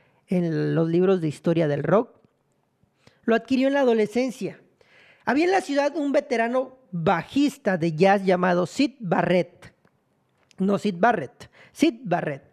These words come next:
Sus amigos, con cierta pereza, lo empezaron a llamar igual. En cambio, una letra,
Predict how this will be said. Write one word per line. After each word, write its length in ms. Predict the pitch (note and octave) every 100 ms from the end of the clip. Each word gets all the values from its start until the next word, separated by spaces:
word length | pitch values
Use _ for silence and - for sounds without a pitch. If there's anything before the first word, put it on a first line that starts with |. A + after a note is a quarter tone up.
| _ _ - - _
Sus 220 | C4+ A#3+
amigos, 520 | C4+ E4 D4 C#4+ -
con 200 | - G#3
cierta 440 | - A#3+ - C4
pereza, 380 | - B3+ A3+ A3+
lo 80 | G#3+
empezaron 580 | G3 F3+ F#3 F#3+ G3+ G3+
a 40 |
llamar 320 | F3 D#3 D3+ D#3+
igual. 460 | E3 F#3+ G3 F#3+ _ _ - _
En 200 | F3 D3+
cambio, 600 | - A#3+ G#3+ F#3 F#3 G3 - _ _ -
una 260 | E4 D#4+
letra, 540 | C4 B3+ B3+ C4+ F4